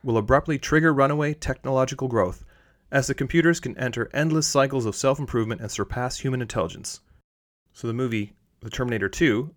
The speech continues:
predicts this in frightening fashion. As a safeguard against the coming robot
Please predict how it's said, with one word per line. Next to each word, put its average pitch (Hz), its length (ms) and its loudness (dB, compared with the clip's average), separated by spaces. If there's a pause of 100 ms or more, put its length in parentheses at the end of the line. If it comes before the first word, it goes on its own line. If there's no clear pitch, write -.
(140)
predicts 131 300 -2
this 117 220 -2
in 104 140 -10
frightening 98 480 -2
fashion. - 420 -8 (960)
As 123 140 0
a 120 40 -2
safeguard 156 580 2
against 113 400 -6
the 107 220 -4
coming 127 360 -6
robot 117 420 2